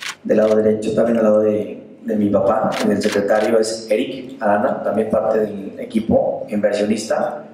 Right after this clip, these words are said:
Del lado derecho,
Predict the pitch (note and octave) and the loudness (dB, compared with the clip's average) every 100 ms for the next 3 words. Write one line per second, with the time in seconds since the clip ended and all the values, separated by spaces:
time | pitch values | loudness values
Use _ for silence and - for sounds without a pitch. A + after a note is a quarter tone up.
0 | - - _ _ _ _ - - - _ | -20 -20 _ _ _ _ -20 -20 -20 _
1 | _ - _ - _ _ _ _ _ _ | _ -20 _ -20 _ _ _ _ _ _
2 | - G#2+ A2 A2+ A2 A2 A#2 A#2+ - - | -2 2 4 4 4 2 2 2 0 -6